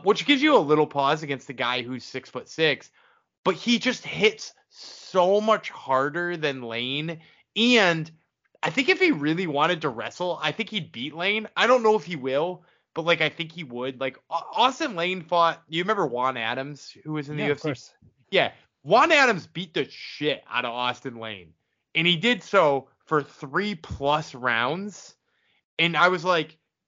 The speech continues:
Speaker 1: "Th-, this is incredible. This Austin Lane guy should not even be an L F A," 'cause that's how bad he looked in that fight. And then, uh, Juan Adams came out for the fourth round 'cause it was an L F A title fight, and he was exhausted.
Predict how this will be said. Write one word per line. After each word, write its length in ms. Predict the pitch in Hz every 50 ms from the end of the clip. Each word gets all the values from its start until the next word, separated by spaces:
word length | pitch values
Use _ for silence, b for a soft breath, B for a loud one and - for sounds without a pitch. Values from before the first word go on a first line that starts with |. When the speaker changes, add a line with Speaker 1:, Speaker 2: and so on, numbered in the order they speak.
| _ _
Speaker 1:
"Th-, 160 | 180 233 220 - _
this 240 | 165 226 269 240 254
is 140 | 214 160
incredible. 600 | 143 123 110 - - 151 165 160 135 110 110 107
This 180 | 107 131 165 160
Austin 360 | 190 190 185 170 160 165 147
Lane 180 | 139 143 147 143
guy 240 | 131 131 127 123 120
should 260 | 117 - 135 123 117
not 320 | 120 127 131 127 120 120 120
even 400 | 139 156 151 135 147 143 135 120
be 180 | 113 160 160 170
an 100 | 170 175
L 200 | 175 175 185 190
F 120 | 160 -
A," 320 | 220 226 208 123 98 95 - -
'cause 200 | 147 135 117 -
that's 220 | - 139 139 -
how 120 | 151 151
bad 480 | 135 113 95 - 107 98 98 117 131 127
he 120 | 135 156
looked 240 | 151 147 160 160 160
in 100 | 180 165
that 200 | 170 165 160 160
fight. 300 | - 175 170 170 170 160 165 b b b b b b
And 160 | - 175 175 180
then, 300 | 190 190 185 175 160 - _ _ _ _ -
uh, 120 | 123 135 123 - _ _
Juan 300 | - 156 165 190 190 196
Adams 320 | 190 185 185 185 175 160 -
came 200 | - 180 175 170
out 160 | 170 156 -
for 60 | -
the 100 | 143 135
fourth 320 | - - 160 180 175 151 143
round 200 | 135 117 113 107
'cause 200 | - 127 110 117
it 80 | 120
was 120 | 120 110 -
an 80 | 120
L 160 | 113 113 110 107
F 120 | 104 -
A 100 | 123 120
title 300 | 120 131 135 135 131 113
fight, 280 | - 127 120 120 113 b b b b b b b b _
and 320 | - 165 160 156 147 135 - _ _ _ _ _ _ _ _ _
he 180 | - 165 190 196
was 120 | 180 151
exhausted. 520 | 180 143 190 196 175 185 175 - 127 85